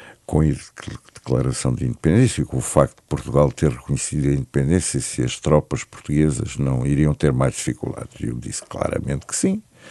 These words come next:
E o que é facto é que isso, a realidade depois provou que eu tinha razão. Uma das vezes fomos, eh, corridos à pedrada de uma das fronteiras. Não fomos corridos porque o nosso pessoal portou-se muito bem e aguentou aquilo bem.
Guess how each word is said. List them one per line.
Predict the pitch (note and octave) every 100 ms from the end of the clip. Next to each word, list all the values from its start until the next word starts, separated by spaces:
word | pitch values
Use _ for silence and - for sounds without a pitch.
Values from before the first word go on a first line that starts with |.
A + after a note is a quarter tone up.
| - - - _ -
E | D#2 C#2
o | C#2
que | - D2+
é |
facto | - F2+ F2+ -
é | G#2
que | - - A2+ B2+ - - - -
isso, | - -
a | - -
realidade | - E2 D#2 E2 E2+ E2+
depois | - G2+
provou | - A#2 A2 A#2+
que | A#2+
eu | B2+
tinha | - D#3
razão. | F3 D#3 A#2+ D3+ D3 - - -
Uma | A#1 B1 C2
das | C#2+ C2+
vezes | D2+ G2 -
fomos, | - - A#2+ A#2 G#2 E2 - - - - - - -
eh, | - - - - - - - -
corridos | - - F2+ -
à | F2+ E2+
pedrada | F2+ F2+ F#2+ F#2+ G2+
de | G2+
uma | G2+ G2
das | G#2+ G#2
fronteiras. | - - - - C3 A#2
Não | G#2+ F#2
fomos | A#2 A#2
corridos | - B2+ D3 - -
porque | - C#3 -
o | A#2 E2 D#2
nosso | D#2+ D#2 -
pessoal | - E2+ D#2+
portou-se | D#2+ D2 D#2+ - B1+
muito | B1+ -
bem | C3 A#2+ D2
e |
aguentou | - - C2 - C#2+
aquilo | B1+ - -
bem. | - -